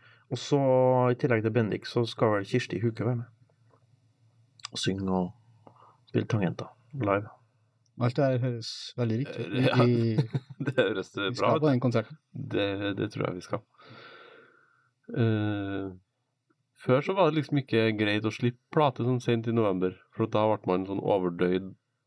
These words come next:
Speaker 3: over, ja, overdøvd av støyen fra alle jule-best of,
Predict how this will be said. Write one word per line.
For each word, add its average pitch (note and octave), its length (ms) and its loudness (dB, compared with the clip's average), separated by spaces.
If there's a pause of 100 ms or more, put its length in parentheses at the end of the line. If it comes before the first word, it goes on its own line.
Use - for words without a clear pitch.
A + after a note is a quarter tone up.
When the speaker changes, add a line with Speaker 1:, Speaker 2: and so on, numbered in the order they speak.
(160)
Speaker 3:
over, F#2+ 320 0 (640)
ja, G2 120 0
overdøvd G2 460 0
av G2+ 160 0
støyen F#2+ 400 -2
fra G2+ 200 0 (1800)
alle G2+ 260 -4
jule-best F#2 840 0
of, F#2 160 -6